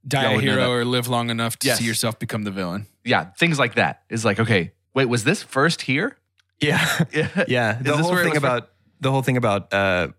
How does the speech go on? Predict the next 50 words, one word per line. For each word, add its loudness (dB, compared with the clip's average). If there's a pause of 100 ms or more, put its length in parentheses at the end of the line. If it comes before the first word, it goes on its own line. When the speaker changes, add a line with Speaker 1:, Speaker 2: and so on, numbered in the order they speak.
(100)
Speaker 3:
the 2
Romans 2
appointing -2
one 0
person 0
to -2
hold -2
all 2
the -4
power 0
and -2
then -4
that -6
person -4
needs -2
to -8
give -2
up 2
their 0
power 0
at -2
the -2
end 2
and -2
how 0
that 0 (600)
sort 0
of 0
sums 2
up, 0 (240)
I 0
don't, 0
just, -2
just, 0
I 0
don't 2
know. 2
Uh, 2
even 0
David 0
S. 0
Goyer, 2
who 2
was 0
one 0
of 2
the 0
writers 0
on 0
this, -2